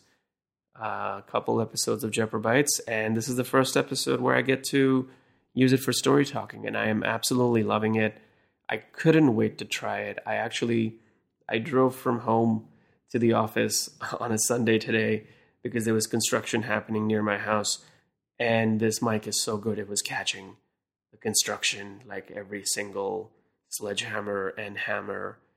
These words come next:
in the <laughs> house next door. So, uh, if you wanna know what mic it is, I'll mention it in the post, but it's, it's, uh, it's called the Blue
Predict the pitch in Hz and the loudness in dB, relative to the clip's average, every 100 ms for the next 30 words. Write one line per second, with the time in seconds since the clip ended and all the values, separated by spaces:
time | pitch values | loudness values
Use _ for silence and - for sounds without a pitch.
0 | _ _ _ _ - 127 110 110 - 135 | _ _ _ _ -6 -2 -2 -2 2 2
1 | - - - 107 104 - 110 110 107 _ | 2 -2 -4 -10 -10 -8 -4 -4 -8 _
2 | _ _ - - 110 110 104 107 107 _ | _ _ -8 -2 0 2 0 -2 -6 _
3 | _ _ _ _ _ _ _ _ _ _ | _ _ _ _ _ _ _ _ _ _
4 | - 113 113 110 110 143 147 151 147 151 | -8 -2 0 2 2 4 6 6 6 6
5 | 135 127 143 117 113 117 135 135 151 123 | 6 6 4 0 2 4 4 2 -4 -2
6 | 113 - 135 127 - 117 - - 117 - | -2 2 2 2 0 0 0 -2 0 0
7 | 113 110 110 - - 120 117 113 107 117 | 2 0 -2 -4 4 4 4 0 0 4
8 | 117 117 113 | 6 6 4